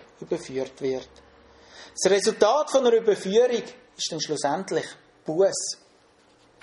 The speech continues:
Also die Umkehr, das Eingestehen, dass er falsch ist.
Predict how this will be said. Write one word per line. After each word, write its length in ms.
Also 260
die 60
Umkehr, 520
das 120
Eingestehen, 680
dass 120
er 60
falsch 440
ist. 240